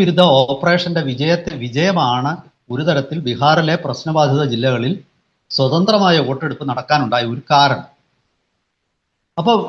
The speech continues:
ഏഹ്, ഗൗതമിന് മനസ്സിലാവുന്നുണ്ടല്ലോ, അതായത് ബീഹാറിന്റെ യാഥാർത്ഥ്യങ്ങൾ. അതുകൊണ്ടാണ് ബീഹാറിൽ അത്ര വലിയ മതപരമായ ചേരിതിരിവില്ല യു പിയെ പോലെ. അവിടെ കുറച്ചുകൂടെ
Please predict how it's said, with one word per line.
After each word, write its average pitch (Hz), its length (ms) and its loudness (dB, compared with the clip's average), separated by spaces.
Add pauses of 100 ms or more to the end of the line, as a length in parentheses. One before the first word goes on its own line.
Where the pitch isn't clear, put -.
(120)
ഏഹ്, 151 220 0 (120)
ഗൗതമിന് 214 420 2
മനസ്സിലാവുന്നുണ്ടല്ലോ, 165 760 2
അതായത് 175 300 0 (1040)
ബീഹാറിന്റെ 220 600 2
യാഥാർത്ഥ്യങ്ങൾ. 165 560 0 (920)
അതുകൊണ്ടാണ് 214 560 4 (120)
ബീഹാറിൽ 220 540 2 (540)
അത്ര 156 280 -2
വലിയ 185 340 2 (520)
മതപരമായ 190 720 2
ചേരിതിരിവില്ല 151 600 -4
യു 123 180 -4 (100)
പിയെ 135 220 -4
പോലെ. 95 160 -20 (1000)
അവിടെ 185 200 2
കുറച്ചുകൂടെ 185 480 4